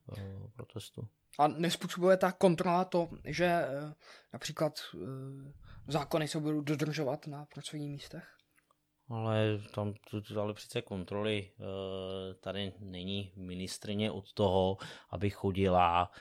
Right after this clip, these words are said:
Speaker 1: a kontrolovala jednotlivé firmy. Ty-, to je přece naprostý nesmysl.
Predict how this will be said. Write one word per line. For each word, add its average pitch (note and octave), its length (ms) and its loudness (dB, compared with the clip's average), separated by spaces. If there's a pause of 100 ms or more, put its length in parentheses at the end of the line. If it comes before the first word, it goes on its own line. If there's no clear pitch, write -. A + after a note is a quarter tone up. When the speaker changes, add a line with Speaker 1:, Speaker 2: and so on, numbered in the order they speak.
(140)
Speaker 1:
a - 120 -12
kontrolovala F#2+ 960 6
jednotlivé F#2+ 580 2
firmy. G#2 440 4
Ty-, F2 120 -10
to - 140 -6
je F#2 140 2
přece - 360 -8
naprostý F#2+ 440 -6
nesmysl. G2 480 0